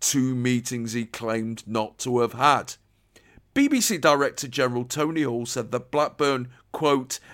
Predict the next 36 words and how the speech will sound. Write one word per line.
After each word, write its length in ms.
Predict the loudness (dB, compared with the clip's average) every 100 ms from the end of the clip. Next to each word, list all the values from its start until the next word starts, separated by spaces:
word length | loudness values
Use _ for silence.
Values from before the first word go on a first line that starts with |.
| -4
"had 160 | -2
fell 440 | -2 2 6 6 2
short 480 | -2 0 0 0
of 80 | -6
the 100 | -6
standards 560 | -4 -2 -2 -4 -6 -4
of 100 | 0
evidence 460 | 0 0 -6 -8
that 140 | -8 -8
such 260 | -8 -8
an 160 | -8 -6
inquiry 540 | -8 -6 0 2 0
demanded 640 | -2 -4 -2 -4 -4 -4 -6 -14 -20 -6
and 160 | -2 0
asked 260 | -2 -4
him 140 | -4 -4
to 160 | -2
retire 540 | 0 -2 -2 -4 -2 -4
from 260 | -4 -6
the 80 | -4
B 240 | -2 -4 -4
B 240 | -6 -6
C, 400 | -6 -6 -8 -12 -20 -20 -18
though 240 | 4 8 10
he 120 | 8
was 180 | 6 4
reinstated 720 | 0 0 -2 0 0 0 -4
at 80 | -6
B 140 | -6
B 100 | -6
C 200 | -8 -8
Radio 400 | -2 -2 2 0
London 500 | 0 -2 -4 -4 -4 -8 -20 _
eight 280 | 0 0 -2
months 360 | -6 -6 -6 -6
later." 500 | -2 -2 -6 -12